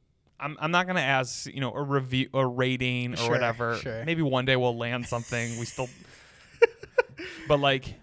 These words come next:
Speaker 1: would you be interested in going deeper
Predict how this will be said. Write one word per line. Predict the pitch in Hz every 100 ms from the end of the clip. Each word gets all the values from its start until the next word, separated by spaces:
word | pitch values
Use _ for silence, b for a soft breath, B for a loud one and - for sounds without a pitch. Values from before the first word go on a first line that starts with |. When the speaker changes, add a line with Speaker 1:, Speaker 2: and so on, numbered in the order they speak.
| B B B -
Speaker 1:
would | 131 127 156 180
you | 170 202
be | 165 151 147 131
interested | 139 - 131 127 117
in | 110
going | 120 123 123 117
deeper | - 120 123 123 107 98 120